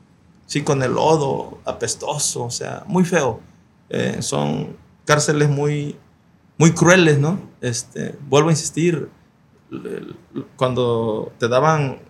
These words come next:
un poquito de huevo, apestaba, ¿no? Este, el, el nopal a veces congelado, ¿sí? Y, y cuando iba mi familiar a,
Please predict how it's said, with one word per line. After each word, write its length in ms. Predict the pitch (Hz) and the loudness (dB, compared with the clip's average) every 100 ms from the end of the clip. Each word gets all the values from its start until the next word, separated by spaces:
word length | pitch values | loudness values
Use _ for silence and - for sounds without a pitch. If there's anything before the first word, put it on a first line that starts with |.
| _ | _
un 80 | 123 | -12
poquito 300 | 135 131 156 | -10 -4 0
de 80 | 139 | 2
huevo, 500 | 127 135 151 156 - - | 2 0 0 -4 -8 -14
apestaba, 800 | - - 113 - 117 143 131 110 | -12 -6 -6 -2 0 0 0 -4
¿no? 340 | 110 127 139 | -6 -8 -8
Este, 480 | 123 - - 107 113 | -10 -12 -12 -8 -2
el, 160 | 117 123 | -2 0
el 120 | 127 | -2
nopal 420 | 123 113 147 196 156 | -2 2 6 6 6
a 60 | |
veces 420 | 156 165 202 220 - - - | 4 6 4 2 -6 -8 4
congelado, 840 | 175 151 143 135 165 214 175 - - - _ - | 6 6 6 8 8 8 4 0 -8 -20 _ -2
¿sí? 340 | 160 196 202 | 4 4 2
Y, 260 | 135 143 139 | 0 0 2
y 60 | 143 | 2
cuando 240 | 143 139 | 4 4
iba 260 | 160 180 180 | 4 6 6
mi 140 | 160 | 4
familiar 520 | 147 147 143 151 180 | 4 0 2 4 6
a, 320 | 180 147 123 | 6 2 -2